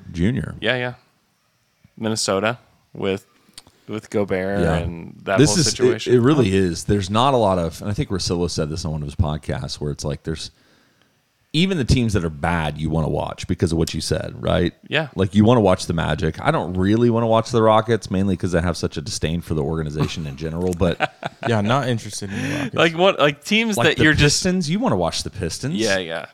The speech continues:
Speaker 2: definitely. Teams I think that if they were on and they were, like, the marquee team, you would turn the T V off. Like, San Antonio is
Speaker 1: Yes.
Speaker 2: one of them.
Speaker 3: Yeah.
Speaker 2: Utah.
Speaker 1: They're going to be real bad.
Speaker 2: Yeah, Utah is gonna be one of those after they trade Mitchell.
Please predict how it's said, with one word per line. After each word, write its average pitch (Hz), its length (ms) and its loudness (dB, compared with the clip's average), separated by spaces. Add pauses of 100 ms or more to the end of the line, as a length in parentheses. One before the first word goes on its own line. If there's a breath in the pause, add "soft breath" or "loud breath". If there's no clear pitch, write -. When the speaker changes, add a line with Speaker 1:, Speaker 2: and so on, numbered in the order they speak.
(100)
Speaker 2:
definitely. 87 580 -8
Teams 190 260 2
I 143 100 2
think 135 300 -2
that 104 380 2
if 127 160 -4
they 123 180 4
were 123 360 4 (100)
on 104 400 2
and 104 120 -6
they 104 120 -2
were, 110 200 0
like, 107 300 -4
the 107 80 -2
marquee 101 380 0
team, 95 260 -8
you 92 120 -6
would 90 160 -10
turn 92 320 -6
the 90 100 -6
T - 220 -14
V 78 120 -8
off. 71 300 -6
Like, - 160 -8
San 95 220 -4
Antonio 80 600 -10 (180)
is 98 140 2
Speaker 1:
Yes. 82 160 -2
Speaker 2:
one 90 100 -2
of 85 140 -4
them. 82 160 -6 (300 soft breath)
Speaker 3:
Yeah. 107 360 -10
Speaker 2:
Utah. 107 300 -2
Speaker 1:
They're 92 300 6
going 98 100 -2
to 90 60 -4
be 82 160 -6
real 78 360 -6
bad. 71 360 -14 (120)
Speaker 2:
Yeah, - 140 -4
Utah 101 500 2
is 104 120 0
gonna 101 200 0
be 101 120 0
one 95 180 -2
of 95 100 -4
those 95 280 -2
after 95 220 -6
they 92 100 -2
trade 92 280 -4
Mitchell. 92 560 -4